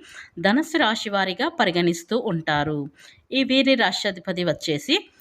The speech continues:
బృహస్పతి మరియు గురువు. ఇక ఈ రాశి వారి యొక్క లక్షణాలు మనం పరిశీలించినట్లయితే ఈ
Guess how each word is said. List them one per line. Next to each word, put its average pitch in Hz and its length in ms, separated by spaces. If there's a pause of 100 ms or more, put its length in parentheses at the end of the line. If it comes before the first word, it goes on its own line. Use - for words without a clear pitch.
(260)
బృహస్పతి 175 720 (340)
మరియు 262 400
గురువు. 165 520 (1000)
ఇక 269 140
ఈ 285 160
రాశి 226 380
వారి 294 200
యొక్క 277 260
లక్షణాలు 220 600
మనం 262 220
పరిశీలించినట్లయితే 165 1080 (520)
ఈ 311 100